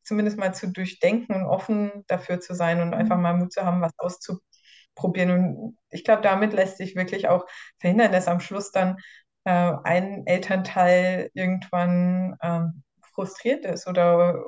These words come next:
Speaker 1: unglücklich in der Situation. Und das sind oft die Mütter, die halt natürlich in ihrer Karriere dann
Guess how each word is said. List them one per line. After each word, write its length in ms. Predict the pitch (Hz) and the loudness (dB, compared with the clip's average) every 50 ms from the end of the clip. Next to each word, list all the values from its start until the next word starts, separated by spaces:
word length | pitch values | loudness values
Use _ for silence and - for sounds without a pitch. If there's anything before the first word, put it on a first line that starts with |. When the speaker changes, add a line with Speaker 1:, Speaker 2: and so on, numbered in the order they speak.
| - _ _ _ _ _ _ _ | -14 _ _ _ _ _ _ _
Speaker 1:
unglücklich 580 | - 220 247 247 - 247 226 - - 202 202 - | 0 0 0 0 0 -2 -2 -2 -4 -6 -6 -4
in 80 | 190 | 0
der 140 | 185 180 180 | 0 0 0
Situation. 680 | 180 185 185 - - 180 180 175 - - 208 214 226 226 | 0 -2 -6 0 2 2 2 2 -2 -4 -2 0 0 2
Und 220 | 208 196 190 190 - - - - - - - _ | 0 -2 -2 -6 -8 -12 -18 -20 -20 -20 -16 _
das 160 | - 208 202 - | -6 -6 -4 -2
sind 160 | 202 196 190 | -4 -2 0
oft 280 | - - 202 202 - - | 2 2 0 0 -2 -4
die 60 | 190 | -2
Mütter, 400 | 190 214 247 247 - 233 208 202 | 2 2 2 2 4 2 2 2
die 200 | 196 190 190 185 | 2 -4 -4 -2
halt 140 | 190 190 196 | -2 0 0
natürlich 600 | 175 180 180 - - 202 208 208 208 208 - - | -2 -2 -4 -4 -6 -2 -2 -2 -2 -4 -8 -8
in 140 | 190 190 180 | -6 -4 -2
ihrer 180 | 190 185 185 | 0 0 0
Karriere 560 | 175 - - 185 180 180 180 180 208 247 240 240 | -2 -2 -4 -4 -4 -2 -2 -2 0 0 0 0
dann 480 | 214 196 202 208 208 214 208 208 - | 0 -2 -2 -2 -4 -4 -6 -8 -14